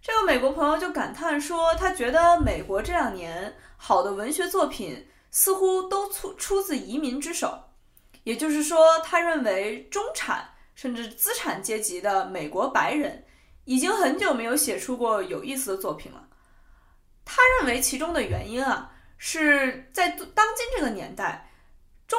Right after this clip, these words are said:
产阶级的白人的生活是高度同质化的。一个孩子可能出生在一个优渥的郊区社-，郊区社区里，然后他去读了一个私立高中，然后他上了大学，他发现自己对文学有兴趣，于是他去读了一个创意写作或者英语文学的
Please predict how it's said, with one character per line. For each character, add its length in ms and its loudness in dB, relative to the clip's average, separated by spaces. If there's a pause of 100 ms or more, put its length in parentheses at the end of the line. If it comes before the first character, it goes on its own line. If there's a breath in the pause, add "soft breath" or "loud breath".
产 220 2
阶 160 -4
级 100 -2
的 100 2
白 220 2
人 120 0
的 100 2
生 260 -2
活 280 -4
是 160 -6
高 260 2
度 180 -2
同 300 -10
质 160 -2
化 220 0
的。 160 -12 (380 soft breath)
一 100 -6
个 100 6
孩 220 2
子 100 -2
可 160 -4
能 420 -8
出 220 -8
生 220 -2
在 500 4 (300 soft breath)
一 120 -6
个 480 8 (100)
优 140 6
渥 320 6
的 160 2
郊 220 2
区 240 -6
社-， 160 -6 (100)
郊 220 4
区 160 -4
社 160 0
区 220 -4
里， 260 -10 (320 soft breath)
然 140 2
后 180 6
他 140 0
去 100 -4
读 240 -4
了 80 0
一 140 -4
个 100 -4
私 180 0
立 120 -4
高 200 4
中， 300 -4 (320 loud breath)
然 180 0
后 160 4
他 120 0
上 160 0
了 100 2
大 220 2
学， 280 -10
他 140 -4
发 140 -2
现 120 2
自 120 -4
己 100 -6
对 140 -2
文 160 -6
学 100 -2
有 100 -2
兴 280 -4
趣， 120 -14
于 140 -12
是 80 -12
他 100 0
去 180 -8
读 180 -4
了 80 -4
一 160 -10
个 180 -2
创 240 -4
意 80 -4
写 180 -4
作 200 -4
或 160 -4
者 80 -2
英 200 -4
语 100 -2
文 180 -8
学 120 -10
的 240 -8